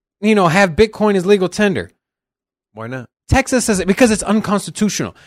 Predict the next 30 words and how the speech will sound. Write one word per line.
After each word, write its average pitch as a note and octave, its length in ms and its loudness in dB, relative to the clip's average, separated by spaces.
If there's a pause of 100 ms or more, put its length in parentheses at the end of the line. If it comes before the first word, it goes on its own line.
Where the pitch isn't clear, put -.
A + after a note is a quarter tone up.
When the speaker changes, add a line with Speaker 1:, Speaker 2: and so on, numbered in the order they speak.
(120)
Speaker 1:
Now, G#3+ 320 -4
here, A3 240 -4
here's B3 260 2
the F#3 80 -2
thing. C#3+ 280 -2
Now, D3+ 220 0
if D#3 220 -4
you G3 100 4
want E3+ 680 2 (600)
to F3+ 120 0
make D3+ 420 0 (200)
Bitcoin E3 380 -4
a - 20 -10
legal A2 240 -8
tender, G3 260 -6
which C3 200 -6
it C#3 120 -6
will, E3 540 0
it B2+ 120 -2
will D3 220 0
become E3 460 -4
that B2+ 200 -4
eventually B2+ 440 -8
here B2 180 -6
in A2 100 -8
this G2+ 160 -8
country. G3+ 440 -4 (480)
It B2 60 -12
just, C#3+ 240 -6 (340)
uh, G#2+ 120 -14